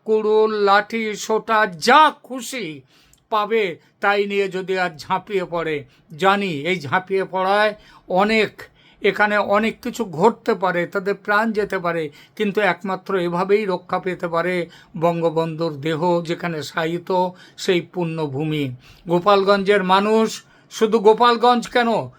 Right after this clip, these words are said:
সারা বাংলাদেশের মানুষ আপনার কিন্তু ইতিহাসের সন্ধিক্ষণে এসে দাঁড়িয়েছেন আজ। আজ আপনার প্রমাণ করা, আপনাদের প্রমাণ করার দিন,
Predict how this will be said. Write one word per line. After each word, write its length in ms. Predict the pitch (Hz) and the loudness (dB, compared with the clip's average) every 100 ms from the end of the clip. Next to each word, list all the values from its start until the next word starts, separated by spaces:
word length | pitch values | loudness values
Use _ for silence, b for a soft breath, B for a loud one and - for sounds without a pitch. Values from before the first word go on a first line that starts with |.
| b | b
সারা 340 | - 185 190 202 | -6 0 2 2
বাংলাদেশের 800 | 185 196 208 208 196 190 208 190 | 2 0 0 -2 0 -2 -4 -4
মানুষ 580 | 160 185 220 240 220 - b b | -4 -2 0 0 -2 -8 b b
আপনার 420 | 196 196 202 202 | 0 0 -2 -2
কিন্তু 340 | 196 208 190 214 | -2 -6 -4 -4
ইতিহাসের 600 | 185 196 202 196 208 185 | -2 0 0 0 -4 -4
সন্ধিক্ষণে 760 | - 196 196 196 190 196 190 | -4 -6 0 -2 -2 -6 -4
এসে 200 | 185 208 | -6 -6
দাঁড়িয়েছেন 580 | 175 180 185 190 190 190 | -2 0 0 -2 -2 -2
আজ। 340 | 175 160 123 - B B - | 0 0 -4 -16 B B 4
আজ 260 | 190 214 | 6 6
আপনার 380 | 208 208 214 208 | 2 0 -2 -2
প্রমাণ 420 | - 208 208 208 | -2 0 0 0
করা, 280 | 180 208 202 | 0 2 2
আপনাদের 420 | 190 208 208 214 | -2 -4 -4 -4
প্রমাণ 440 | - 220 220 233 220 | -2 -2 0 0 2
করার 400 | 220 208 208 175 | 2 4 2 0
দিন, 360 | 208 226 226 | 0 2 0